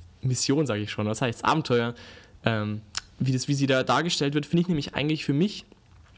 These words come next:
irgendwie war das auch immer so die, die Vorstellung von der Zarkirche. Und zwar eine Kirche, die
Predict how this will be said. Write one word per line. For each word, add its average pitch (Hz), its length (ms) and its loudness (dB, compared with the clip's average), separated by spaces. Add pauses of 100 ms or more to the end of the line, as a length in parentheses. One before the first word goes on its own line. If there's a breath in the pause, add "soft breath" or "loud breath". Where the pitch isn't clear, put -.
(280)
irgendwie 139 440 2
war 135 160 2
das 151 100 -4
auch 165 160 -2
immer 151 140 0
so 151 80 0
die, 143 320 -2
die 139 180 -2
Vorstellung 160 500 0
von 160 120 -4
der 147 120 -2
Zarkirche. 196 480 -2
Und 110 160 -4
zwar 127 220 2
eine 127 160 -2
Kirche, 135 300 0
die 120 260 0